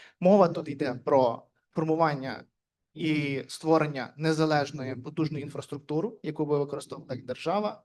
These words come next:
бізнес, стартапи, університети. Це своєрідний буст і анлок,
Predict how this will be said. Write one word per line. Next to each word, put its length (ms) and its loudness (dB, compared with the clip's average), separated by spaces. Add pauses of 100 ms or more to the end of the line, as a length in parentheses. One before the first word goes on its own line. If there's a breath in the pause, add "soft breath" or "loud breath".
бізнес, 340 -10
стартапи, 560 -8 (100)
університети. 760 -6 (480 loud breath)
Це 160 -2
своєрідний 460 0
буст 380 -2
і 120 -2
анлок, 460 2